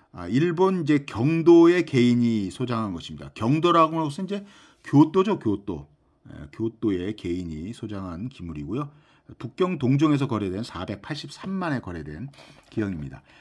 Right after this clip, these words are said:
자, 사에도가 많이 나옵니다. 예, 만력대 특히 많이 나오네요. 사에도가 개광에다가 그려진 거니까 요게 네 면이 있습니다. 네 면이 있고,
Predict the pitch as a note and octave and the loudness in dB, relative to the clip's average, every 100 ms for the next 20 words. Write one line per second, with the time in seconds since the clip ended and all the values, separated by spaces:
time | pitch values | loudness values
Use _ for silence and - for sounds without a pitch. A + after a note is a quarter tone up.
0 | _ - A2 - A2+ D3+ E3 E3+ F3 G#3 | _ -8 -8 -2 2 4 4 2 2 0
1 | G2+ B2+ B2+ F2+ G#2 G2+ E2+ G#2+ D#3+ _ | 0 0 0 -2 -2 -2 -4 -8 -10 _
2 | - C2+ D2 F2+ B2 C#3 C#3+ - D3 A#2+ | -20 -18 -12 -8 -8 -8 -12 -12 -10 -8
3 | F2+ A2 A2 F2+ B2 - _ _ _ _ | -8 -10 -10 -10 -12 -14 _ _ _ _
4 | - G#2 A2 G#2+ G#2+ A2+ A2 C3 F3 E3+ | -12 -4 -4 -4 -4 -2 -2 -2 -2 -6
5 | G2 A#2 A2 G2+ G2 G2+ - F#2 F2+ E2 | -4 -2 -2 -2 -4 -6 -8 -8 -10 -12
6 | E2 - E2 - A#2 F2 F#2 A2+ F#2+ A2+ | -12 -12 -12 -10 -8 -8 -6 -6 0 2
7 | D3 D#3 D3 D3+ - E2+ D2 C#2+ C#2+ F2 | 2 2 0 0 -4 -8 -12 -10 -10 -8
8 | F2+ F#2 E2 C#2+ C3 D#3 | -8 -8 -8 -10 -6 -6